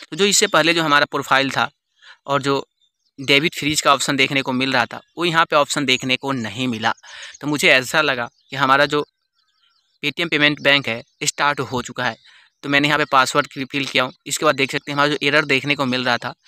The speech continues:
वो एरर देखने को नहीं मिल रहा है। इसके बाद हम PhonePe यूज़ करेंगे और किसी को ट्रांसफ़र करके देखेंगे क्या अभी ट्रांसफ़र हो रहा है या फिर नहीं हो रहा है। तो आप देख सकते हो ऑप्शन यहाँ से गायब हो चुका है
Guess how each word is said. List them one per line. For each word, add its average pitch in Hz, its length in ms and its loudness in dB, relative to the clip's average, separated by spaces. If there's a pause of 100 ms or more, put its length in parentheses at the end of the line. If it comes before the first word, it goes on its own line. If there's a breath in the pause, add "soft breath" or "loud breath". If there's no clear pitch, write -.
(220 soft breath)
वो 143 180 -6
एरर 139 240 2
देखने 131 320 -2
को 143 140 -6
नहीं 117 320 -4
मिल 113 180 -4
रहा 110 160 -4
है। 117 120 -10 (600 loud breath)
इसके 151 180 -2
बाद 170 100 4
हम 160 200 0
PhonePe 147 320 0
यूज़ 143 220 -2
करेंगे 131 260 -2 (220)
और 139 140 -10
किसी 147 200 -4
को 156 80 2
ट्रांसफ़र 139 340 -4
करके 135 260 0
देखेंगे 127 340 -2
क्या 139 180 2
अभी 139 120 0
ट्रांसफ़र 131 340 -2
हो 123 160 -2
रहा 135 100 2
है 123 60 2
या 123 80 0
फिर 135 140 -6
नहीं 120 220 -6
हो 117 60 -8
रहा 110 100 -12
है। - 100 -20
तो 135 60 -4
आप 135 80 0
देख 143 180 0
सकते 139 220 -8
हो 135 80 2
ऑप्शन 131 240 0
यहाँ 131 120 0
से 131 100 -6
गायब 123 320 -2
हो 135 120 -2
चुका 131 220 -4
है 120 80 -6